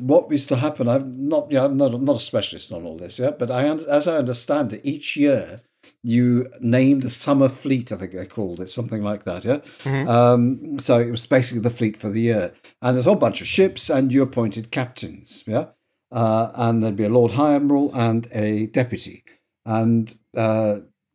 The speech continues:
Speaker 1: what happened is Northumberland, uh, agreed the list of captains with the king and then submitted it to Parliament, which is what you used to do, yeah, it was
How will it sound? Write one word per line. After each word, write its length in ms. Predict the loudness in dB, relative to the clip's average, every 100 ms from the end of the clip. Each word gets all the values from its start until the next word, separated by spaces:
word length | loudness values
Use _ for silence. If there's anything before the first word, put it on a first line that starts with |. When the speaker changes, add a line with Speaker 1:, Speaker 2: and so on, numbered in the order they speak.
| -4
Speaker 1:
what 200 | 0 2
happened 520 | 2 0 2 0 0
is 420 | 0 2 2 -4 -2
Northumberland, 880 | 4 4 4 4 4 4 4 2 0 _ _ _ _ _ _ _ -2
uh, 220 | 0 2
agreed 420 | 2 6 6 6
the 100 | 4
list 240 | 2 2 -6
of 120 | -6
captains 760 | -4 -6 -6 -10 -10 -10 -10 -2
with 240 | 0 2
the 80 | -2
king 320 | -2 -2 0
and 200 | 2 4
then 160 | 4 4
submitted 440 | -2 -2 -2 -2 -4
it 100 | -4
to 100 | -8
Parliament, 520 | -4 -4 -4 -8 -12
which 120 | -10 -8
is 140 | -2
what 320 | 0 0 -2
you 60 | -4
used 180 | -6 -6
to 80 |
do, 300 | -4 -4 -6 -6
yeah, 200 | -4 -4
it 100 | -6
was 140 | -10